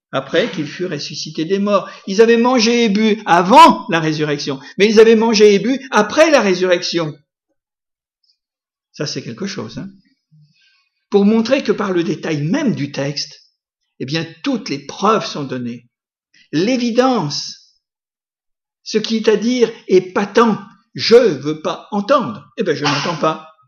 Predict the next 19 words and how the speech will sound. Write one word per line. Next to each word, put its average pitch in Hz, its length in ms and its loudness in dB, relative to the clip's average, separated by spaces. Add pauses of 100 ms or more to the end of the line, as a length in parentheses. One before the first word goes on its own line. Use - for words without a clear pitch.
Je 160 100 0
ne 196 80 2
veux 180 140 2
pas 202 120 -2
comprendre. 180 500 -8
Je 196 120 0
ne 247 80 -2
comprendrai 214 460 -6
pas. - 240 -20 (720)
Par - 160 -12
contre, 175 240 -8
si 123 120 -12
j'ouvre 143 280 -8
mon 123 160 -8
cœur, 160 240 -6
alors 113 160 -10
à 127 60 -10
ce 123 160 -16
moment-là, 117 340 -12